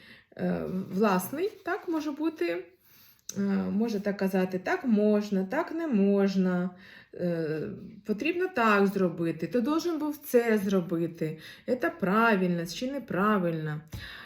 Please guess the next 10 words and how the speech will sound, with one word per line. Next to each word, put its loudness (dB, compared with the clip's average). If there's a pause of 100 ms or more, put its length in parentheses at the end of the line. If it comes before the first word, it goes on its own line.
(240)
І 6
заботливий, 2 (220)
турботливий 2 (420)
батько, -4 (800)
в -6
батьківстві, -4
він, 0
наоборот, -2
е, -2 (100)
навпаки, -2